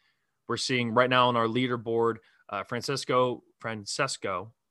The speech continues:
Molinari, who has had a really rough year. He's a three under. He's teeing off today at four fourteen. Jon Rahm's at two under. Louis Oosthuizen was two under. Brooks Koepka's two under. Xander Schauffele.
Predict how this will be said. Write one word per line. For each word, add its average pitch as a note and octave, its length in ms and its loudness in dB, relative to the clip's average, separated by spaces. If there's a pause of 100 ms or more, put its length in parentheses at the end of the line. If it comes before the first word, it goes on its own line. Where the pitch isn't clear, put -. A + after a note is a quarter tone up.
(100)
Molinari, G#2+ 580 0
who A2+ 160 -6
has G#2+ 120 -6
had G#2 160 4
a G2+ 40 0
really C#3+ 320 4
rough A2 300 2
year. F#2 200 -4
He's C3+ 180 0
a D3+ 60 2
three A#2 280 -2
under. G2+ 240 -4
He's A#2 240 -8
teeing A#2+ 240 -4
off G2+ 240 0
today F#2 400 -4 (320)
at G#2 100 -10
four A2+ 240 0
fourteen. C#3+ 680 -6 (340)
Jon G#2+ 240 4
Rahm's C#3 400 6
at D3 120 -4
two D3 220 2
under. C#3+ 260 6
Louis G#2 320 -2
Oosthuizen D3 720 0
was C#3 140 -8
two D3 240 -2
under. C#3 220 0
Brooks - 340 -8
Koepka's D#3+ 580 -2
two C#3+ 300 -4
under. C3+ 380 0
Xander G#2+ 360 -8
Schauffele. D3 640 4